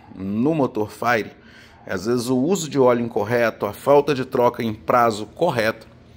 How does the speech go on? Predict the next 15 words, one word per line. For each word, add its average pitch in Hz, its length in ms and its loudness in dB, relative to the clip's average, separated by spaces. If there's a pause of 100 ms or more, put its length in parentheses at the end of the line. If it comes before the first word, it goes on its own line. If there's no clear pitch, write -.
(680)
ele 117 240 -2
chega 131 460 4
a 113 40 4
ter - 400 -2
entupimento 143 960 0
na 123 240 0
linha 165 340 0
de 151 140 -4
entrada, 143 520 2
no 107 100 -6
captador, 123 680 0
no 104 100 -8
pescador 131 840 0
de 104 140 -6
óleo, 131 280 4